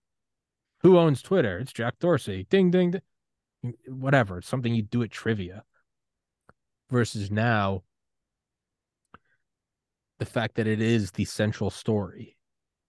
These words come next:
Not what's going on on these platforms, but the fact that they exist. That's why I'm still hopeful, is because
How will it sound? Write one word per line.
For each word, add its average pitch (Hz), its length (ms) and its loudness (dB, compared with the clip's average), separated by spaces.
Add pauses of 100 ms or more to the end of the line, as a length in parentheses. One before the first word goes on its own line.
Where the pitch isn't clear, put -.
(140)
Not 123 220 2
what's 117 180 -2
going 104 300 0
on 104 260 -2
on 92 80 -6
these 90 160 -14
platforms, 98 760 -12
but 107 100 -12
the 110 80 -12
fact 101 300 -8
that 101 140 -6
they 104 120 -6
exist. - 800 -12 (2500)
That's 135 260 -4
why 139 180 2
I'm 107 100 -4
still 107 240 -2
hopeful, 101 560 -8 (380)
is 98 100 -10
because 107 400 -4